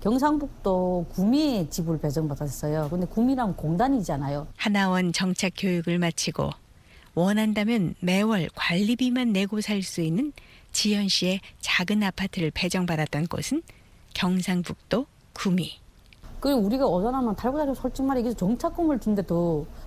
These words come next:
Speaker 1: 브로커 비용이 만만치 않잖아요. 그래서 뭐 우리가 하나원을 졸업할 때는 생계비로 뭐 사십이만 원, 그때는 사십이만인지 일만밖에 안 됐어요.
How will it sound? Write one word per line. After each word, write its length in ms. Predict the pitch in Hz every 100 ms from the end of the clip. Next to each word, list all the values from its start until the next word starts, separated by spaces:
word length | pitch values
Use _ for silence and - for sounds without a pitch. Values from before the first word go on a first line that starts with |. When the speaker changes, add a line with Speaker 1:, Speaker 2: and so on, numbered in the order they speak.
| -
Speaker 1:
브로커 280 | 269 330 339
비용이 320 | 349 349 233
만만치 400 | 160 170 190 -
않잖아요. 800 | 311 226 156 143 143 170 175 160 175
그래서 360 | 208 202 185 - - - - - - - - - - -
뭐 540 | 160 170 170 160 156 151
우리가 200 | 180 202
하나원을 380 | 196 247 254 233
졸업할 340 | 202 226 196
때는 160 | 190 175
생계비로 540 | 180 202 240 233 214
뭐 120 | 175 160
사십이만 600 | - 175 190 208 202 202
원, 80 |
그때는 280 | 180 180 247
사십이만인지 1000 | 196 233 - 262 226 262 330 285 208 170
일만밖에 500 | 202 208 190 170 -
안 140 | 135 165
됐어요. 500 | 175 - 160 147 143